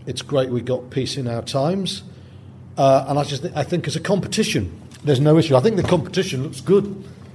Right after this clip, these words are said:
Um, but I think moving down the line, um, there'll be further challenges to come. This is, this is great for a few years.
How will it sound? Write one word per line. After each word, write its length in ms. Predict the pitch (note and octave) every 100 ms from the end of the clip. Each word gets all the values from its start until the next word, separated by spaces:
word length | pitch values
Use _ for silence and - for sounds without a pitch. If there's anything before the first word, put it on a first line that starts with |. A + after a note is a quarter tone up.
| - -
Um, 380 | D3 C#3+ D3 - - - - C3
but 120 | D3
I 100 | D3
think 260 | - E3 - - - -
moving 420 | D3 G3 F3+ E3
down 260 | D#3 D3 C3+
the 80 |
line, 680 | B2 C#3 E3 A2+ A2 B2 A#2+ - - - - -
um, 580 | B2+ B2 B2 A#2+ A#2+ C3 - - - - - - - A#2+ A2+
there'll 180 | D3
be 280 | C#3+ C3+ B2+
further 500 | C3 - E3+ D#3 C#3+
challenges 680 | C3+ D#3 C3+ B2+ A2 A#2+ -
to 140 | - G2+
come. 360 | - A#2 F#2+
This 220 | G#2 B2+
is, 260 | E3 C3+ - -
this 160 | B2 A#2+
is 80 |
great 320 | F#2 E3 E3 E3
for 80 | D3+
a 40 |
few 220 | - D3
years. 360 | C#3+ C#3+ C#3+